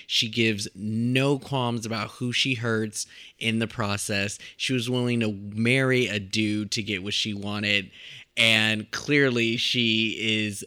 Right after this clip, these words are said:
the baddest witch out there. So I feel that with chaos,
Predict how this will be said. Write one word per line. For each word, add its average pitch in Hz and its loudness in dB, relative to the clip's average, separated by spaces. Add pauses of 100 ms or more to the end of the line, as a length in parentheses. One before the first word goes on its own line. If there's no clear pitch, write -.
(120)
the 107 0
baddest 120 0
witch 110 -2 (200)
out 107 0
there. 101 -2
So 113 -2
I 110 2
feel 156 0
that 113 -2
with 107 -6
chaos, 147 0